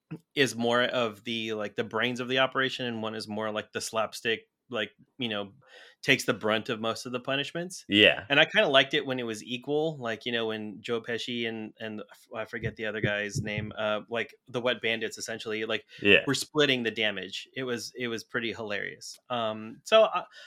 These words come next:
Speaker 1: I'm curious to see what you think. Uh, I will tell you, the Boba Fett, like, uh, trailer that they released,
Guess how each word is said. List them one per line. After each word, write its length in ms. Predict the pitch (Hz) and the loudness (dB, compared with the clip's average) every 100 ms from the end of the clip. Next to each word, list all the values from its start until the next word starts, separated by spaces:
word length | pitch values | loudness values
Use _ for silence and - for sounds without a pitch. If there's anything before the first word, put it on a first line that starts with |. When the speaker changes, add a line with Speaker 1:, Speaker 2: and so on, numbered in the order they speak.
| - - | -2 2
Speaker 1:
I'm 180 | 147 139 | 2 0
curious 460 | - 175 147 123 | 4 6 6 2
to 80 | 135 | -4
see 160 | - 120 | -4 -6
what 180 | 113 113 | -6 -10
you 80 | 101 | -8
think. 460 | 110 101 82 _ _ _ | -6 -6 -10 _ _ _
Uh, 260 | 123 117 110 127 | 6 8 8 6
I 60 | |
will 120 | 147 143 | 4 4
tell 200 | 147 165 | 2 4
you, 380 | 165 139 131 131 - - - _ _ | 4 2 -2 -6 -20 -20 -20 _ _
the 400 | 127 135 127 110 95 | 0 2 2 0 4
Boba 300 | 120 139 156 | 4 4 2
Fett, 380 | 180 170 165 - 135 | 4 4 4 -4 0
like, 280 | 139 127 - | 0 0 0
uh, 220 | 120 127 120 | 4 4 4
trailer 540 | 156 147 165 180 180 | 2 4 4 2 0
that 160 | 165 165 | -6 -2
they 120 | 170 | 0
released, 600 | 170 175 185 190 - - | 2 0 -2 -4 -8 -12